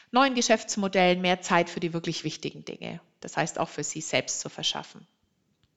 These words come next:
Und Sie natürlich dann auch zu wirtschaftlichem, beruflichem und privatem Erfolg zu führen.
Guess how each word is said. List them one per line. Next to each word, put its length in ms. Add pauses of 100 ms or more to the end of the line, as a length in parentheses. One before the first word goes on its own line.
(360)
Und 160
Sie 120
natürlich 480
dann 220
auch 360
zu 260
wirtschaftlichem, 680
beruflichem 600
und 280
privatem 520
Erfolg 360
zu 120
führen. 300